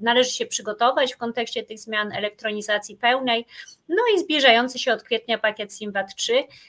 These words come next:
więc to wszystko połączymy na tym szkoleniu, jak również bieżące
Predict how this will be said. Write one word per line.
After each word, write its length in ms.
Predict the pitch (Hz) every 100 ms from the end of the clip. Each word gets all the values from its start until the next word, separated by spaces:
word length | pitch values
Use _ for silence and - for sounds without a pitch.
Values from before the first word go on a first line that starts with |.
| _ -
więc 220 | 247 240
to 140 | 277
wszystko 400 | 269 262 262 233
połączymy 920 | 220 277 277 233 247 233 226 220 214 220
na 280 | 220 233
tym 180 | 247 240
szkoleniu, 420 | - - 202 220
jak 220 | 233 208 214
również 460 | 208 214 214 - 220 208
bieżące 880 | 233 240 226 226 226 - 208 202